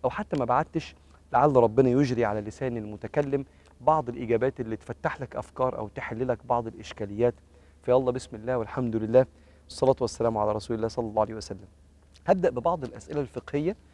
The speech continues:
اللي جات لنا بعد حلقة الصيام. احنا كنا عملنا حلقتين عن الصيام قبل رمضان اللي فات، وإحنا معرضين إن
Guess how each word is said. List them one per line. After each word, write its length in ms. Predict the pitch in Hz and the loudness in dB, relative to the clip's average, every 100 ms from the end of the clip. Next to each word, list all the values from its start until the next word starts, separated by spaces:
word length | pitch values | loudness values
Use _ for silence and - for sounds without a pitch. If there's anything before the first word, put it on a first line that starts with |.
| - _ _ | -20 _ _
اللي 140 | 127 117 | -4 0
جات 220 | 117 - | 0 2
لنا 120 | 160 | -2
بعد 220 | 135 123 | 0 -2
حلقة 340 | 120 - 143 - _ - | -4 -4 -4 -4 _ -20
الصيام. 400 | - - 110 101 - | -16 -12 -8 -8 -10
احنا 100 | 127 | -10
كنا 220 | 113 139 | -6 -4
عملنا 280 | 117 117 127 | -2 -2 -4
حلقتين 560 | 117 117 117 139 139 127 - _ - | -6 -6 -4 -2 -4 -4 -12 _ -12
عن 80 | 113 | -12
الصيام 380 | - - 131 123 | -8 0 2 2
قبل 180 | 113 | -2
رمضان 380 | 113 107 104 127 | -2 -2 0 0
اللي 160 | 123 113 | 0 0
فات، 240 | - 196 - 151 | 2 2 0 2
وإحنا 1120 | 175 185 - - - _ 147 - 143 - 151 | 6 6 4 -12 -20 _ -14 -10 -10 -6 -4
معرضين 580 | 131 117 120 120 151 135 | 2 4 2 0 -2 -4
إن 300 | 120 117 | -4 -4